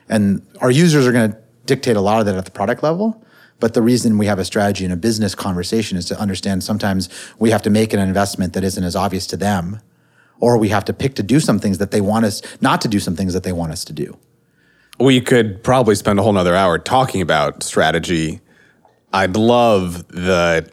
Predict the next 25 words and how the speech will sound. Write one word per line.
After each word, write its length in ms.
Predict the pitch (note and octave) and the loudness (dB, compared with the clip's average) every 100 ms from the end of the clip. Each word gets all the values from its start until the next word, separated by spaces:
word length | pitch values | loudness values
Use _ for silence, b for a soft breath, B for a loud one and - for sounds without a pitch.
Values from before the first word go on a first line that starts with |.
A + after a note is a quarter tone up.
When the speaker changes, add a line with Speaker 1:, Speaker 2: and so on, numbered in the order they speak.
| - | -18
Speaker 2:
sort 200 | - F2+ | -18 -8
of 60 | |
quick 260 | - C3 A#2 | 0 2 4
and 120 | G#2 | 2
dirty 220 | G#2+ G2 | 2 2
set 220 | F2+ G2+ | 0 -2
of 60 | F#2 | -2
heuristics. 600 | F2 G2 G#2+ - C#2 - | 0 0 0 -2 -6 -4
Was 200 | G2 F#2+ | -4 0
there 340 | A2 A2 G#2 G2 | 2 4 4 2
a 160 | - | -2
framework 540 | - - A2 A#2+ A#2 A2 | -4 0 2 4 2 2
that 140 | A#2 | 2
you 100 | A2 | 2
developed 520 | A2 A2 A#2 A#2+ - | 2 2 2 0 0
or 320 | F#2 E2+ E2+ b b b b b b | 0 2 0 b b b b b b
an 140 | - | -6
approach 600 | F#2 - G#2+ A2 A#2+ - | -6 -2 2 2 2 -2
that 340 | - G2 F#2 - | 0 2 0 -2
you 80 | F2+ | -6
kept 180 | G2+ G2 | -4 -4
applying 300 | F#2+ F#2+ F#2+ | -2 0 0
to 60 | |
these 140 | G#2+ G2 | 0 0
problems? 540 | A#2+ A#2 C#3 C3+ - | 2 2 2 -2 -6